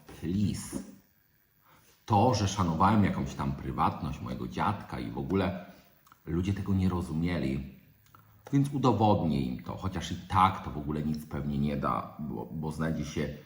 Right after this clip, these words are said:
jakiś nowy, mm, nowa spekulacja na mój temat. Jakiś nowy temat.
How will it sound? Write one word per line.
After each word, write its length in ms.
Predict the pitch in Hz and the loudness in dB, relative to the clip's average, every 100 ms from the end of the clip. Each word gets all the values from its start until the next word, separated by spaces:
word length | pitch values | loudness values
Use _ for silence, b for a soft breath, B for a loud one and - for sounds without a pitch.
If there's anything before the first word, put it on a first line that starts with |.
| B | B
jakiś 360 | B - - - | B -12 -10 -6
nowy, 580 | 69 69 80 82 71 76 | -2 2 2 2 0 -2
mm, 720 | 71 90 92 87 82 78 78 76 - b b b - | -2 -4 -6 -2 0 0 -2 -4 -10 b b b 2
nowa 440 | 95 92 90 82 | 4 6 6 4
spekulacja 880 | - - 73 - 73 71 71 - 65 | 0 -6 -8 -4 0 0 -2 -8 -4
na 100 | 69 | -2
mój 160 | 69 | -2
temat. 520 | 69 73 69 71 69 - - _ _ _ _ _ _ _ _ _ - B B - | -2 -4 -2 -2 -6 -14 -20 _ _ _ _ _ _ _ _ _ -20 B B -8
Jakiś 340 | 87 92 - | -4 -4 0
nowy 260 | 92 92 87 | 2 4 4
temat. 840 | - - 71 82 78 71 - - | 0 -6 -2 0 0 -2 -10 -20